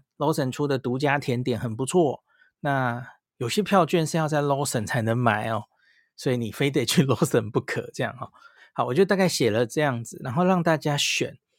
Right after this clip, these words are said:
然后真的完全出乎我意料之外，因为我原来以为应该会就各自有拥护者嘛吼，三，这个沙卡都嘛吼，三足鼎立哦，就跟我们总统大选一样，诶，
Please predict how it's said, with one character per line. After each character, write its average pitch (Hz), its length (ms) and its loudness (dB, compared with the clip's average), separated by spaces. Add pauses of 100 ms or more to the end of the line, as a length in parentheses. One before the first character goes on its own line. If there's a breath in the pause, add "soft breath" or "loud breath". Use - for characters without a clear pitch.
(1300)
然 - 100 -6
后 269 240 0 (220)
真 262 160 0
的 269 180 8
完 202 240 6
全 208 220 4
出 233 280 0
乎 240 220 2
我 151 160 8
意 208 220 -2
料 196 280 4
之 170 220 0
外， 175 400 4
因 226 120 2
为 254 60 4
我 147 200 6
原 160 180 6
来 208 140 4
以 139 280 -2
为 117 300 4
应 170 160 0
该 190 180 2
会 165 440 2 (880 soft breath)
就 190 100 2
各 196 180 8
自 185 240 4
有 143 160 8
拥 117 220 4
护 196 180 6
者 117 280 4
嘛 104 160 0
吼， 120 300 0
三， 180 600 0 (540)
这 170 100 0
个 151 60 4
沙 147 240 6
卡 147 280 6
都 160 280 6
嘛 123 180 4
吼， 113 200 -2
三 208 300 4
足 147 260 2
鼎 117 300 0
立 139 240 2
哦， 110 160 -2 (560 soft breath)
就 175 140 4 (240)
跟 170 140 2
我 160 80 4
们 135 200 4
总 143 160 4
统 135 180 2
大 143 160 8
选 117 220 0
一 123 40 -2
样， 135 120 0
诶， 196 300 0